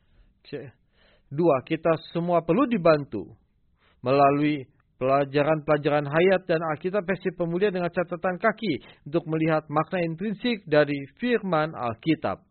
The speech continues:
Di sini kita sampai pada pelajaran hayat, versi pemulihan, dan catatan kaki. Ini adalah bantuan bagi kita dan tidak menggantikan Alkitab, tetapi mereka membuka Alkitab kepada kita,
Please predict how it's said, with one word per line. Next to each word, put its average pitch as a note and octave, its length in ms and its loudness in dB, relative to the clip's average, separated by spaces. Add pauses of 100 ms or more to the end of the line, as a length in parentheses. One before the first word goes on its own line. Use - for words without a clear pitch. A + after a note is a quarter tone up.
(760)
Di A#2 100 -10
sini D3 240 -2
kita D3 240 -6
sampai F3 400 -4
pada C#3+ 240 0
pelajaran B2 480 -4
hayat, A3 360 2 (840)
versi F3 320 -2
pemulihan, G3 640 0 (240)
dan D3 240 0
catatan A3+ 480 0
kaki. C3+ 540 -4 (760)
Ini G#3+ 640 -6
adalah D3+ 540 2
bantuan E3 580 0
bagi C3 320 -6
kita C#3+ 320 -6 (960)
dan C3 300 -2
tidak F3+ 340 0
menggantikan D#3+ 800 -2
Alkitab, E3 560 -6 (320)
tetapi D3+ 320 -2
mereka D3 240 -8
membuka E3+ 560 -2
Alkitab G3+ 400 -2
kepada E3 400 -2
kita, F#3 300 -6